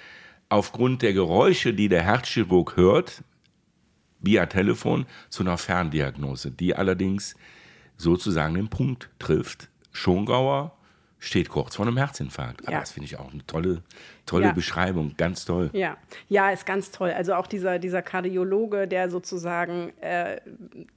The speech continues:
Speaker 2: der natürlich unheimlich fit ist
Speaker 1: Ja.
Speaker 2: und, äh, immer alles richtig macht, also außer vielleicht seine Ehe, aber ansonsten weiß der immer, was zu tun ist und der hat so gar nicht dieses verletzliche,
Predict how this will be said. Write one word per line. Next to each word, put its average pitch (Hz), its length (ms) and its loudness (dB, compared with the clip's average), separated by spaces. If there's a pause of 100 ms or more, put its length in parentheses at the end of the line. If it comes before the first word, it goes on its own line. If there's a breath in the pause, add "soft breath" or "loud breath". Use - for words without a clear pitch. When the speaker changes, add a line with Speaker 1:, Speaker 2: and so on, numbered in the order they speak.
(140)
Speaker 2:
der 202 160 2
natürlich 190 640 -2 (240)
unheimlich 208 880 0
fit - 340 -4
ist 196 340 0
Speaker 1:
Ja. 185 160 -4
Speaker 2:
und, 196 460 2
äh, 185 260 0
immer 208 260 2
alles 196 280 0
richtig 196 360 -6
macht, 185 300 -2
also 185 240 -2
außer 202 300 0
vielleicht 180 320 -2
seine 170 260 -2
Ehe, 196 240 0 (260 loud breath)
aber 185 160 0
ansonsten 185 440 -2
weiß 180 240 0
der - 160 -6
immer, 208 240 0
was 185 180 -4
zu - 120 -10
tun 208 320 -4
ist 185 200 -4
und 175 140 -4
der 175 140 -4
hat 190 160 -8
so 190 120 -8
gar 175 240 -4
nicht 202 240 -6
dieses 180 360 -10
verletzliche, 170 960 -6